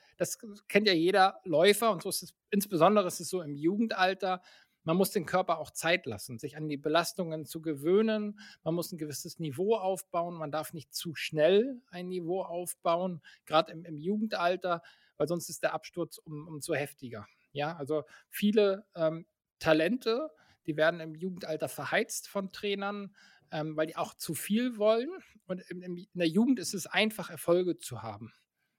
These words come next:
Ja, aber wenn der Athlet dann mit zwanzig, einundzwanzig mit Laufen aufhört, dann sind die Erfolge vorher eigentlich fast nichts wert.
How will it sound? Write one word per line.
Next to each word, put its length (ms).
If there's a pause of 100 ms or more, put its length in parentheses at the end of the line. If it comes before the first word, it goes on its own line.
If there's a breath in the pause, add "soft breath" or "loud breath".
Ja, 220 (280 loud breath)
aber 140
wenn 100
der 120
Athlet 320
dann 120
mit 160
zwanzig, 480
einundzwanzig 840 (420)
mit 140
Laufen 320
aufhört, 680 (1040 soft breath)
dann 100
sind 160
die 60
Erfolge 480
vorher 580 (500)
eigentlich 380
fast 280
nichts 260
wert. 400